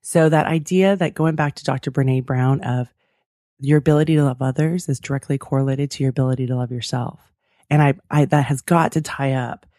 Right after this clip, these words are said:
with Doctor Mike Riera's, you know, that teens are critical on themselves. They're trying to figure out a whole lot of stuff.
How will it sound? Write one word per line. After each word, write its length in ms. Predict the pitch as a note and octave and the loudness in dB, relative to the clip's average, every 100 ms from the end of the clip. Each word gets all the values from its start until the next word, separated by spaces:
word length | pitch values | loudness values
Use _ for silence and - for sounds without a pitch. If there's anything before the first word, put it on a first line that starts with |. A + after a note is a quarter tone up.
| _ _ | _ _
with 280 | C3+ C#3+ - | 0 2 2
Doctor 260 | C3+ C3 | 0 0
Mike 240 | C3+ C3 A#2+ | -2 -2 0
Riera's, 640 | C3+ C3+ C3+ A#2+ B2 - _ _ _ _ | 0 2 2 -2 -8 -14 _ _ _ _
you 80 | C#3+ | 0
know, 260 | C3+ B2 B2 - | 2 0 -4 -4
that 180 | C#3+ - | -4 -2
teens 340 | - F#3 F3 | 2 2 2
are 60 | F3+ | -2
critical 400 | - F#3+ A3+ G#3 | -2 -2 0 0
on 140 | E3 | 0
themselves. 600 | C3+ A#2+ - - - - _ _ _ | -2 -6 -8 -8 -12 -20 _ _ _
They're 100 | - | 0
trying 260 | F#3+ - F3 | 0 2 2
to 60 | F3+ | 2
figure 320 | - F#3 F3+ | 2 2 4
out 160 | E3+ | 4
a 20 | D3 | 0
whole 300 | - F3 F3+ | -2 2 2
lot 180 | F#3 | 2
of 80 | F3 | 0
stuff. 580 | - - C#3+ - F3+ _ | -2 -2 -2 -2 -10 _